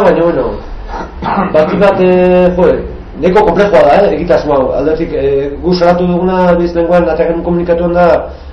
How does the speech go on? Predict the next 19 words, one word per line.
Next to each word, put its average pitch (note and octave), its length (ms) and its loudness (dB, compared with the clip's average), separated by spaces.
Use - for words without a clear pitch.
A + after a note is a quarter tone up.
azken - 260 -4
batean E3+ 240 2
eskualde D#3 360 -2
osoan, D#3+ 320 -2
eh, B2 580 -2
kalteak D3+ 280 2
bikoiztu D3 340 -2
egiten B2+ 280 -2
ditula, B2+ 360 -2
ez? - 100 -6
Torren D#3 180 0
azalduko D3+ 400 -2
dut. C#3 140 -2
Piskat, - 240 -4
Astigarragako F#3+ 640 -2
geltokia F#3 340 -2
eliminatu F3 380 2
egin B2+ 100 -4
zuten. C3+ 340 -6